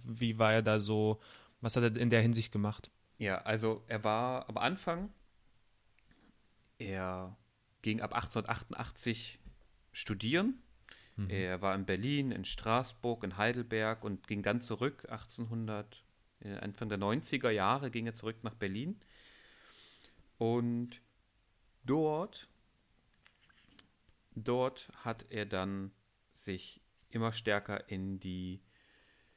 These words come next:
Speaker 2: sozialistische Bewegung eingebracht. Also erst sozusagen bei der Wiederzulassung der Sozialdemokratie, hat er bei der Sozialdemokratie angefangen, hat aber schnell gemerkt, dass er dort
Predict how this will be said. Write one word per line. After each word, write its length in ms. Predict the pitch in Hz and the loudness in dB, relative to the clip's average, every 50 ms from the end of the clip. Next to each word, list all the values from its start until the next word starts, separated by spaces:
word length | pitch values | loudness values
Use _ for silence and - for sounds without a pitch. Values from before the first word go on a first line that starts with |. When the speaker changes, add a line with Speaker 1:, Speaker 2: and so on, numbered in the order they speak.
| _ _ _ - | _ _ _ -4
Speaker 2:
sozialistische 600 | - 104 - - 104 104 117 110 - 110 104 107 | -4 -2 2 2 2 2 2 -2 -2 -4 -2 -2
Bewegung 420 | 101 95 107 104 110 104 101 - | -2 0 2 2 2 2 2 -6
eingebracht. 520 | 85 82 82 82 - - - - - - | -6 -8 -8 -8 -10 -12 -16 -16 -14 -12
Also 140 | 104 92 101 | -10 -6 -2
erst 460 | 95 104 110 110 - - - - - - | 0 0 0 0 -2 -10 -14 -14 -14 -12
sozusagen 420 | - 110 110 - 107 104 101 98 95 | -12 -12 -12 -8 -4 -2 -2 0 0
bei 80 | 98 | 0
der 300 | 90 95 92 82 - - | 0 0 -2 -2 -2 -4
Wiederzulassung 640 | 123 127 135 127 - - 117 110 107 107 - 117 104 | 0 2 2 2 2 2 2 2 2 2 0 -2 0
der 300 | 101 98 92 90 90 92 | 2 2 2 2 0 -4
Sozialdemokratie, 1200 | - 95 - - 104 117 139 143 139 131 131 - - 123 - - - 120 120 123 123 127 123 - | -8 -10 -2 4 4 4 6 4 2 0 0 0 -2 -6 -4 -2 -2 0 0 0 0 -2 -4 -8
hat 140 | - 110 - | -10 -6 -4
er 60 | 107 | -2
bei 120 | 98 101 92 | 0 0 0
der 80 | 95 | -2
Sozialdemokratie 800 | 92 98 - - 104 113 127 147 143 143 - - 123 - - - | -2 -6 0 2 4 4 4 2 -2 -2 -4 -4 -8 -6 -4 0
angefangen, 520 | - 120 139 147 147 - - 131 123 123 117 | 0 0 0 0 -2 0 2 2 2 2 0
hat 120 | 113 - | -4 -4
aber 120 | 104 98 95 | -4 -6 -6
schnell 280 | - - 101 107 123 | -2 2 4 4 4
gemerkt, 400 | 117 113 104 104 104 113 113 - | 4 4 4 6 6 4 4 2
dass 160 | 110 101 - | -6 -6 -4
er 100 | 95 98 | -6 -6
dort 480 | 92 - 101 98 107 113 113 - - - | -2 0 2 2 2 0 -2 -6 -20 -20